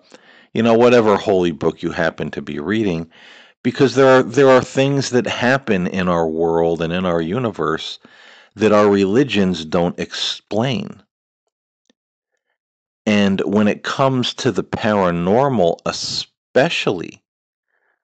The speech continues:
you know, we have a lot of people who just flat out ignore it, laugh at it,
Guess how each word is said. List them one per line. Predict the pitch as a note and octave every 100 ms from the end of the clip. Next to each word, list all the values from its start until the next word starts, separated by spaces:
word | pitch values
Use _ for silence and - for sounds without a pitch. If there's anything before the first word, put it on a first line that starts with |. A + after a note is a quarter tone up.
| _ _ _ _
you | F#2+
know, | F2+ F2
we | E2+
have | E2 G2+
a | F2
lot | E2+ E2+
of | E2
people | - - F2 E2
who | D#2+ F2
just | D2+ D#2 -
flat | - F2 E2
out | D#2 D#2 -
ignore | D2+ E2 E2+ E2+ E2 E2+
it, | -
laugh | D#2 E2 E2+ E2 -
at | E2 D#2 E2
it, | E2